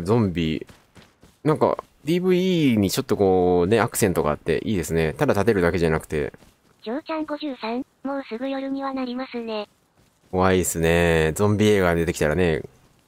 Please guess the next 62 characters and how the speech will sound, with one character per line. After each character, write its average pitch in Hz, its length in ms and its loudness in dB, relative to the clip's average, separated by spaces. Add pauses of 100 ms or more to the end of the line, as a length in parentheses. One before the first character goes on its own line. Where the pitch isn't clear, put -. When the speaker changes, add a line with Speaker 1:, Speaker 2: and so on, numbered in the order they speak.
(420)
Speaker 1:
怖 80 160 -10
い 80 40 -6
っ - 20 -10
す - 220 -6
よ、 69 100 -4
こ 85 120 -4
れ 78 80 -2
は。 76 260 -4 (1700)
夕 107 340 0
方 123 220 0
か 127 120 2
ら 120 80 2
の 95 100 2
ゾ 95 180 2
ン 98 120 2
ビ 87 100 -2
襲 95 220 -2
撃 80 220 -4
が - 80 -6
怖 - 200 -6
い。 - 40 -16
い - 1040 -20
や、 85 60 -8
ほ 165 120 2
ん 220 60 0
と 220 140 2
ね、 185 160 2
日 131 160 4
本 202 360 2
の 190 100 2
街 185 300 2
並 185 180 2
み 180 60 2
を 180 280 2 (140)
舞 151 100 -6
台 117 160 2
に 85 80 0
し - 40 -6
た 87 120 2
ゾ - 220 -2
ン 117 100 0
ビ 113 60 -2
ゲ 113 100 4
ー - 20 2
ム 82 160 -2
作 - 180 -12
っ - 20 -14
た - 120 -8
ら 76 40 -6
絶 - 220 -8
対 233 140 0
売 233 40 2
れ 220 60 4
る 202 60 0
と 147 60 4
思 101 80 2
う 92 60 2
ん - 20 -
で - 40 -2
す 90 60 -8
よ 73 80 -4
ね。 76 400 -4